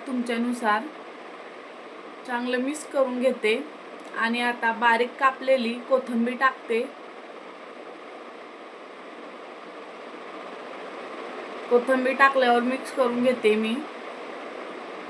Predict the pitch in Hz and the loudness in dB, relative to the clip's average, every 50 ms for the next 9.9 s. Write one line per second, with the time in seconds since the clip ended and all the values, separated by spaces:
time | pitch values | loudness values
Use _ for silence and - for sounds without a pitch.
0 | - - - - - - - - - - - - - - 240 240 254 254 254 262 | -12 -12 -12 -12 -12 -12 -10 -10 -10 -10 -10 0 6 6 6 8 8 8 8 8
1 | 254 - 254 254 254 247 247 - 247 240 240 240 226 226 220 226 240 285 - - | 8 8 10 10 10 10 8 2 0 2 2 2 2 2 0 0 -2 -4 -8 -14
2 | - - - - - - - - - - - - - - - - 214 202 269 277 | -14 -14 -14 -14 -14 -14 -14 -14 -14 -14 -14 -14 -14 -12 -10 -8 0 2 2 4
3 | 240 247 247 247 - 269 262 - 311 294 269 247 247 254 262 269 285 277 254 214 | 4 2 2 4 4 2 4 6 6 6 6 6 6 6 6 6 4 2 0 0
4 | - 233 233 254 269 - - - - - - - - - - 294 247 226 247 247 | 0 0 0 0 -2 -6 -10 -12 -14 -14 -14 -12 -12 -8 -6 -4 0 2 2 2
5 | 247 262 262 269 277 262 254 240 240 247 254 254 233 220 214 220 254 277 - - | 2 0 0 0 0 0 2 2 8 8 8 8 8 4 2 2 0 -2 -8 -12
6 | - - - - - - - 196 - 247 226 226 - - 226 220 233 269 - - | -14 -14 -14 -14 -14 -12 -8 -4 2 4 4 4 4 2 0 0 0 -2 -6 -8
7 | - - - - - - - - - 254 254 226 269 254 - 269 262 233 262 277 | -12 -14 -14 -14 -14 -14 -14 -4 -2 -2 0 2 2 2 2 2 0 2 0 0
8 | 285 269 254 262 277 269 262 - 262 262 - 294 302 - 330 285 262 240 240 262 | 2 2 2 2 0 0 0 0 -2 0 0 -2 0 0 -2 -4 -4 -4 -4 -2
9 | 277 277 262 - 240 247 240 240 240 233 208 226 214 233 226 226 220 220 | -2 -2 -2 -2 -2 -2 0 2 2 0 0 -2 0 2 2 4 2 0